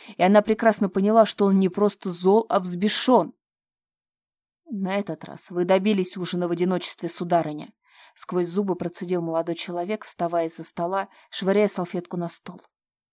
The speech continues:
«Вы хотели испортить мне трапезу, и вам это удалось, ибо у меня пропал аппетит.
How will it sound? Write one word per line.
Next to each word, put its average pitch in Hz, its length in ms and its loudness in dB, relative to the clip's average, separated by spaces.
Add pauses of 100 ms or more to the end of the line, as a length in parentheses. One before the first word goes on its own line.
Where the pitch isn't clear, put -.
(360)
«Вы 180 140 -4
хотели 262 440 2
испортить 180 420 -4
мне 175 120 -2
трапезу, 165 440 -2
и 180 40 -2
вам 208 220 6
это 226 140 0
удалось, 240 600 2
ибо 180 180 0
у 196 40 4
меня 202 240 4
пропал 202 320 4
аппетит. 190 560 -2